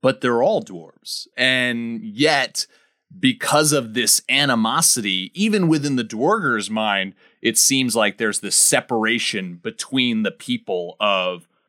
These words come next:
like, "No, we are not, we are not the same, right? We are not all dwarves. Those are the dwarves. We are the Duergar." Um, which I imagine there's this, there's this pride behind, uh, like, "We are the Duergar," like, saying that. Yeah, I like it. Um, I like the lore behind that. You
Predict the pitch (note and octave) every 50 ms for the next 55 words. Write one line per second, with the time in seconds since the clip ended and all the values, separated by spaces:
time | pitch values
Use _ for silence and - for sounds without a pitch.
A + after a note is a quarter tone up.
0 | - - - A#2 A2+ A2 A2+ C#3 D#3 D3+ B2 A2+ A#2 C#3 D3+ D3+ D3 C#3+ C3+ C#3
1 | - - B2 C#3 C#3+ C3+ B2 A2+ A2 A2 A#2 A2+ G#2+ G#2 G2+ - - E2 - -
2 | - - - - - - F#2+ G2+ G#2 G#2 G#2 G#2+ G#2 G#2 A2 A2 A2 G#2+ G#2+ G#2+
3 | A2 A2 A2 G#2+ G2+ - - - _ - _ _ - A2+ A2+ A#2 A2 G#2 F#2+ F2+
4 | A2 G#2+ G#2+ A2+ A2 G#2+ G#2 F#2+ F#2+ - - B2+ C3+ D#3+ F3 E3 C#3+ C3 A#2+ A2
5 | G#2+ F#2 A2 G2+ G2+ G2 F2+ F2 F#2+ F#2+ G2 F#2+ F#2+ F2+ F2 E2 - F2+ F2+ F2+
6 | F#2 F#2 F#2+ - - - - - - _ _ _ _ _ - - G2+ F#2+ F#2 F2
7 | F2+ G2 G#2+ G#2+ - A2+ G#2 G2+ G2+ G#2+ G#2 G#2+ - G#2 G2+ F#2+ F2+ - - G2+
8 | F#2 - - - - A#2 A#2 G2+ F#2 F2 F#2 - - - - - A#2 G#2 G#2+ G#2+
9 | G#2 G2+ F#2+ F2+ F#2+ F#2 - - G#2 G2+ G2+ F#2+ F#2 F2+ F#2 F2 - _ _ _
10 | _ _ _ - - - - - - G#2 A2 A2+ - - - - - A#2+ A2 F#2+
11 | F2+ _ _ _ _ - G#2+ C3 E3 F#3 D#3 A#2 F#2+ A2 C3+ C#3+ C#3+ C#3 C#3 C#3
12 | A2 A#2+ C3+ E3 E3 C#3 A2 A2+ G#2+ G2+ G2 G2 G2 G2 F#2+ G2 - - - B2
13 | A#2+ B2 A#2+ A#2 A2 G#2 - A2 B2+ C#3 A2+ A2 A2 G#2+ A2 B2+ - - G#2+ -
14 | - - G2+ G2+ G2 F#2+ F#2 F#2 F#2+ G#2 G2+ G#2 A2 A2 G#2+ - A2 G2+ G2 G2+
15 | G2 G#2 G#2 G#2 G2+ F#2+ F#2+ G2+ F#2+ - - G#2 G2 - G#2 G2+ F#2+ - A2 G#2+
16 | G#2 F#2+